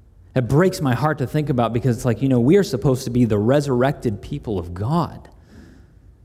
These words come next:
How sad it is that people cannot pick us out of a lineup. We are supposed to be joy-filled, peace-filled, love-filled, hope-filled,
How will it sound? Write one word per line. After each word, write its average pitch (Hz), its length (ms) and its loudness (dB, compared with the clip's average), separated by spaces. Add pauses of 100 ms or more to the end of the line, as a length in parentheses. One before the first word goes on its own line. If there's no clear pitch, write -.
(420)
How 156 160 0
sad 160 400 0
it 123 100 0
is 104 220 2
that 104 140 -2
people 143 280 0
cannot 135 460 0
pick - 180 -4
us 120 140 -6
out 113 100 0
of 101 60 -4
a 104 60 -2
lineup. 143 480 0 (4000)
We 117 120 2
are 175 60 4
supposed 123 480 -2
to 95 60 -6
be 101 180 -2
joy-filled, 104 920 -4 (380)
peace-filled, - 1000 -4 (760)
love-filled, 135 760 0
hope-filled, 127 840 -2